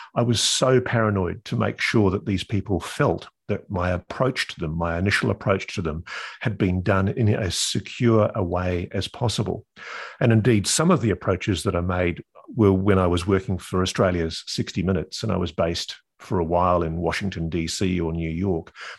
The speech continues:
And I would literally go and knock on people's doors cold and approach them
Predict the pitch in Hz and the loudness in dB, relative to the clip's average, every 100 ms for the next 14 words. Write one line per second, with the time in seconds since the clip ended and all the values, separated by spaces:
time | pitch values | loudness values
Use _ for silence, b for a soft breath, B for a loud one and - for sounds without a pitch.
0 | _ - 113 107 110 107 120 - 98 92 | _ 0 2 4 4 4 2 0 0 0
1 | 92 90 92 92 - 92 87 92 82 85 | -2 -2 0 0 0 -4 -2 -4 -2 -4
2 | 82 107 95 90 80 - - 120 101 64 | -2 -2 0 0 -4 -8 -4 -2 0 -2
3 | 67 - _ - - 98 - 92 87 - | -8 -16 _ -14 -4 -4 -2 -2 -2 -6
4 | 85 82 | -6 -6